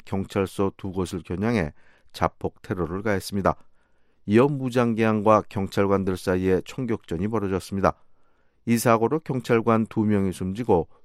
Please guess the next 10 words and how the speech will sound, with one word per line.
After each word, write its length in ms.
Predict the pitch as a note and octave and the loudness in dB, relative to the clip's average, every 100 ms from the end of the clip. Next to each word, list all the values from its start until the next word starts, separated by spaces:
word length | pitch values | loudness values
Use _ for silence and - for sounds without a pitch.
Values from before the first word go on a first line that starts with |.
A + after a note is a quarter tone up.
| - | -10
두 140 | G2+ | -4
명이 280 | F2 D#2+ F2+ | -2 -2 -2
다쳤습니다. 600 | F#2+ - G2 G#2 G2 E2 - _ _ _ - - - _ | -4 -6 -8 -4 0 0 0 _ _ _ -20 -20 -20 _
이어 220 | G#2+ C3+ | 2 4
카불의 560 | E3 - - C3 C3 B2+ | 4 -2 -8 -2 2 2
관광업체가 840 | - A2 A2 G#2+ G#2+ G2+ - G2+ G#2 | 2 -2 2 2 2 0 -4 -2 0
밀집한 560 | F#2+ F2+ - - G#2 | 0 -4 -12 0 0
상가에서도 800 | G2 G#2+ G2 F2 F2+ A#2 A#2 E2 - _ _ | 0 -4 -4 -2 -2 -2 0 0 -2 _ _
총격전이 680 | - B2+ G#2+ F#2 - E2 D#2 | -12 -6 -2 -2 -4 -8 -6
벌어졌습니다. 760 | F#2+ G2 F#2+ F2 - F#2+ E2+ | -4 -4 -2 -4 -4 0 0